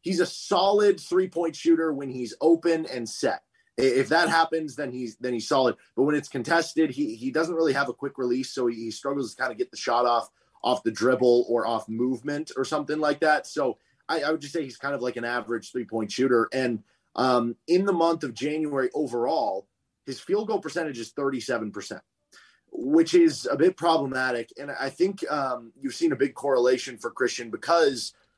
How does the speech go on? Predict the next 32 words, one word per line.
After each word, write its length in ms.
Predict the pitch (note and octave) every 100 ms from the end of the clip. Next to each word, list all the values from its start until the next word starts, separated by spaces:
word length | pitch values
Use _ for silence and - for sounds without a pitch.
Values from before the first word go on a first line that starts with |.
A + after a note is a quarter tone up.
| -
when 100 | C3+
you 160 | C#3
look 200 | D3+ F#3
at 200 | G3+ E3 -
a 60 | C#3+
lot 240 | C#3+ D3
of 60 | B2
his 140 | B2
points, 420 | - C#3 A#2 A2+
they've 220 | - B2+
come 440 | - D#3+ D#3+ D#3 C#3+
from 540 | - C3+ B2+ B2 A#2 -
assisted 540 | A2+ - D3+ - D3 -
from 160 | C3
others 460 | A#2+ A#2 A#2 A2+ - _ _
and 140 | C3 C3
in 160 | C3+
transition. 680 | B2+ C#3+ A#2+ G#2 G#2 - - _ _ _ _ -
And 480 | D#3 D3 C#3 C3 A2+ _ _ _ _
with 460 | A#2 B2 F#3+ F#3+ -
Christian 440 | - F#3 D#3+ D#3 C3+
Braun, 520 | B2+ E3+ D#3 C#3 B2+
he 180 | A2+ D3+
thrives 720 | - - C3+ D3 D#3+ E3 B2
in 80 | C3
transition 640 | C3+ C#3 B2 D3 C#3+ C#3
because 460 | A#2 - D#3+ F#3 -
he 120 | D3
has 140 | B2+
been 200 | C3+ C3
so 220 | A2+ C3+
good 320 | A#2 B2 A#2